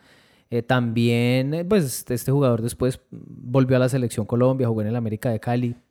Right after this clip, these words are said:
N-, no, no pasó de lo anecdótico. Eh, Jairo Castillo también tuvo una acusación de agredir a una mujer. Y, eh, Jorge Bolaño agredió a su esposa e incluso permaneció, según lo ha, lo reportado por Fútbol Red, una noche en la uri de Barranquilla,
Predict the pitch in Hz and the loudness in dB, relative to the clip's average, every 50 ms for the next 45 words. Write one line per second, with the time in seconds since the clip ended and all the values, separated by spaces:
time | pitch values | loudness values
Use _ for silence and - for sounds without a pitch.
0 | _ _ - 123 135 139 123 - 131 139 147 160 160 156 160 165 175 165 160 165 | _ _ -6 -6 -6 -6 -6 -6 -2 0 4 4 4 4 4 4 4 2 2 2
1 | 160 160 - 160 156 156 151 151 139 127 120 110 110 123 120 - 139 139 - 185 | 2 2 4 4 4 4 4 2 2 0 -2 0 0 0 0 0 -2 -6 -8 -12
2 | - _ _ _ _ - _ _ - - - - - _ _ - 131 127 127 123 | -18 _ _ _ _ -20 _ _ -20 -20 -20 -20 -20 _ _ -4 -2 0 2 2
3 | 123 123 123 117 120 143 151 151 151 160 - 160 147 - - 131 123 127 127 143 | 2 2 2 2 2 2 4 4 2 2 2 0 -2 -2 -2 -2 -2 -2 0 -2
4 | 143 131 120 117 110 104 - 123 123 127 127 127 131 - 143 131 131 127 127 127 | -2 0 -2 -2 -2 -2 -2 0 2 4 4 2 2 0 0 -2 0 -2 -2 -2
5 | 123 127 127 127 131 131 131 131 123 117 - - _ _ - - 123 - - 127 | 0 0 0 0 0 0 0 -2 -2 -6 -8 -14 _ _ -12 -10 -6 -4 -2 -2
6 | - 107 98 - 117 110 110 120 123 131 127 117 110 113 113 127 135 139 147 139 | -2 -2 -2 -2 0 0 0 0 0 2 0 0 0 0 0 0 -2 -2 -2 0
7 | 147 143 156 208 - _ _ _ _ - - - - _ _ _ _ - 190 202 | 0 0 0 -2 -6 _ _ _ _ -20 -20 -20 -20 _ _ _ _ -2 0 2
8 | 220 226 233 226 202 175 165 135 123 147 147 139 139 170 180 170 147 131 131 131 | 2 2 2 0 0 0 2 2 2 2 4 4 4 6 6 4 4 4 2 2
9 | 131 135 139 151 160 143 127 131 127 123 117 117 113 - 139 131 - - - 139 | 0 0 -2 -2 -2 0 0 2 2 2 2 2 0 -2 -4 -6 -6 -4 -2 -2
10 | 127 - 170 170 - - 147 135 117 _ _ _ - - 131 117 117 - 190 220 | -2 -2 -4 -6 -4 -4 -4 -4 -4 _ _ _ -4 -4 -4 -2 0 2 4 4
11 | 175 143 123 - 120 113 113 117 110 107 107 - 156 160 - 139 117 120 117 117 | 4 4 2 2 0 0 0 0 0 0 0 2 2 2 2 0 0 0 0 0
12 | 120 127 131 135 143 139 120 135 131 139 131 135 120 - 117 - - 110 113 117 | 2 2 2 2 0 -2 -2 -2 0 0 0 -2 -2 -4 -4 -2 0 0 0 0
13 | - 143 135 - - 131 113 113 120 110 - 127 135 135 - 143 131 131 131 139 | 0 -4 -4 -4 -6 -6 -6 -6 -4 -2 0 -2 -2 -2 -4 -2 -2 0 0 0
14 | 139 131 - - 147 143 143 131 117 113 117 120 127 - - 127 139 139 147 151 | 0 -2 -2 -4 -4 -2 0 0 0 0 0 -2 -4 -4 -2 0 2 2 2 2
15 | 147 160 160 151 - 147 127 151 180 | 2 0 0 0 0 0 0 0 -2